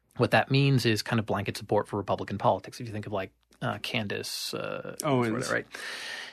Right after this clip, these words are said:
Speaker 1: And the other one is, like, black Republicans who are, their ideology, the way they present themselves is, "We care very deeply about the black community,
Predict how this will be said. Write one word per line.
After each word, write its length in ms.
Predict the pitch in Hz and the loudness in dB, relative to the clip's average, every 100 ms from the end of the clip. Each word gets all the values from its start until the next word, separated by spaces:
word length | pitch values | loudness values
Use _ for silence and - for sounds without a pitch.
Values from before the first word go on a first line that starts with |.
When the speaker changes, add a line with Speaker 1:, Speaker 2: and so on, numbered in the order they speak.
| - | 4
Speaker 1:
And 140 | 143 | 8
the 140 | 135 - | 10 10
other 180 | 233 247 | 8 8
one 520 | 107 101 101 117 143 - | 8 6 6 4 2 4
is, 560 | 127 117 113 107 101 - _ _ _ _ | 6 8 8 6 2 -2 _ _ _ _
like, 340 | 113 101 98 - - _ _ _ | 6 6 2 -10 -20 _ _ _
black 220 | 117 101 | 4 6
Republicans 880 | 120 - 120 110 - 110 107 98 - _ | 4 2 2 2 2 2 4 0 -4 _
who 160 | - 117 | 0 6
are, 240 | 104 101 - _ _ - _ _ | 6 4 0 _ _ -20 _ _
their 520 | 135 127 110 104 107 - | -4 2 6 6 4 2
ideology, 580 | 117 120 123 123 117 107 | 4 6 8 6 4 2
the 100 | 101 | 2
way 80 | 101 | 2
they 80 | 98 | 2
present 280 | 113 139 135 | 4 4 4
themselves 360 | 117 117 107 | 2 2 2
is, 200 | 104 95 _ _ - - _ - | 0 -2 _ _ -16 -16 _ -8
"We 360 | 107 139 160 | 0 2 2
care 400 | 143 - 143 135 | 0 0 4 4
very 300 | 117 113 98 | 4 2 0
deeply 480 | 98 123 113 113 107 | 0 -2 2 2 2
about 420 | 110 104 101 - | 2 4 4 2
the 80 | 113 | 0
black 300 | 107 101 - | 4 4 2
community, 760 | - 104 143 151 123 107 104 | -4 2 4 6 4 2 0